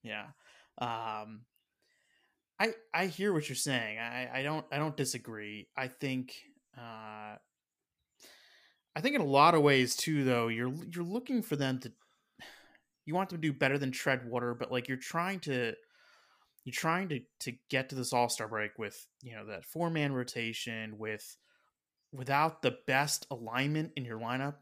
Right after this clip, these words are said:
A-, and we, you know, we keep getting messages that, you know, Harper,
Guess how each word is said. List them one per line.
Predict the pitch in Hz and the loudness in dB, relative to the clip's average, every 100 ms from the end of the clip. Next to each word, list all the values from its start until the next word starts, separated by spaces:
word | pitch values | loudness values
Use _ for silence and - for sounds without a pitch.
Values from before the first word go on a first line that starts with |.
| _ 131 | _ -8
A-, | 135 | -4
and | 135 127 | -4 -2
we, | 131 131 _ _ - | -2 -4 _ _ -8
you | 135 | -4
know, | 123 | -2
we | 123 | -2
keep | 175 147 | -2 2
getting | 151 127 | 2 4
messages | 123 123 - 127 120 | 2 -2 -2 -2 -2
that, | 113 104 - | -2 -2 -6
you | 107 113 | -12 -10
know, | 104 | -6
Harper, | 127 123 120 123 117 110 107 | 2 2 2 -4 -4 -4 -8